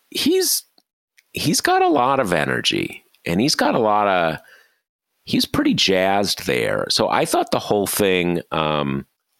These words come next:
the whole thing was different than what I was expecting.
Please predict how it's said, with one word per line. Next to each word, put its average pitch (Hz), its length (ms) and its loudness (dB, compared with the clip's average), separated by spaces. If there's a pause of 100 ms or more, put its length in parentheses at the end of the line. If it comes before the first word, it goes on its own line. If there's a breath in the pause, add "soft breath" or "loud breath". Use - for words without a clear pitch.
(120)
the 95 80 0
whole 147 160 0
thing 127 240 0
was 87 160 0
different 87 480 -2
than 76 180 -2
what 73 160 0
I 73 560 0 (440)
was 71 180 -2
expecting. - 760 -4